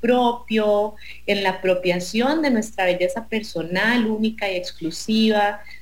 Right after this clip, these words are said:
Desde tu perspectiva profesional, ¿cómo podés hablarnos de esa apropiación de belleza y de esa autoaceptación y amor propio? ¿Cómo nos puedes ayudar a desarrollar estos conceptos en nosotros mismos?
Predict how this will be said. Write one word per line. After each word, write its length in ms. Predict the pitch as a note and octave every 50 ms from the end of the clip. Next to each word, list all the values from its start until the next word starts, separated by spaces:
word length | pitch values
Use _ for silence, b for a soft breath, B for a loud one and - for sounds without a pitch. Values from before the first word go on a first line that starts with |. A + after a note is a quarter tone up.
| B -
Desde 240 | C4+ C4+ C#4 C#4+ D4
tu 180 | - C#4+ -
perspectiva 680 | C4+ C#4 C#4 - - C4+ C4 - - D4 D#4 E4 E4+
profesional, 800 | - G4+ G4 - F4+ E4 - - A3 G#3+ A3 A#3 B3+ C#4 C#4+ C#4 - -
¿cómo 360 | - D#4+ E4 F4 G4 F#4+ -
podés 320 | F#4+ D#4+ C#4 B3+ B3+ -
hablarnos 600 | C#4 C#4 C4 B3 A#3+ A#3+ A#3 A#3+ A#3+ B3+ B3+ A#3 G#3+
de 160 | F#3+ F#3 F#3+
esa 260 | G3+ G#3+ - C#4 C#4+
apropiación 960 | C4+ C4+ - - A3 G3+ - - G3 E3+ F3 F3+ - - A#3+ B3+ C4+ C#4 D4 D4+
de 100 | D#4 D#4
belleza 640 | D4 C#4+ B3 - G#3+ G3+ G3+ G3+ G3+ - A3+ - -
y 120 | G3 G3
de 180 | F#3+ F3+ F3 F3
esa 180 | F#3 - B3+ C4+
autoaceptación 1400 | - - D4 D4 C4 - - - F#3 F3+ F3+ - F3+ F3 - - - C#3+ C#3+ - - - A3+ B3 B3 B3+ B3
y 80 | A3 G3
amor 300 | F#3 F#3 F#3+ F#3+ F#3+ - - -
propio? 460 | - E3 D#3 D3 - - - - - - - - - - - - - -
¿Cómo 220 | - C4+ D4 E4
nos 200 | F4+ F4+ F4+ -
puedes 260 | - - A3+ G#3 G#3+ -
ayudar 340 | C4+ C4 A#3+ A3 G3 G3
a 100 | G#3 A3+
desarrollar 520 | B3 A#3+ - A3 G#3+ F3 E3 - E3 F3 -
estos 340 | A3 - - - C4+ C4+ -
conceptos 920 | - - F#3 F3+ F#3 F#3 - - A#3+ B3 - - - - - - D#4 - - -
en 180 | G3 F3+ F3
nosotros 560 | E3 D#3 - - F#3+ F3+ F3+ F#3 G3 G#3+ G#3
mismos? 420 | G3+ F#3+ E3+ D#3 D3 D3 D3 -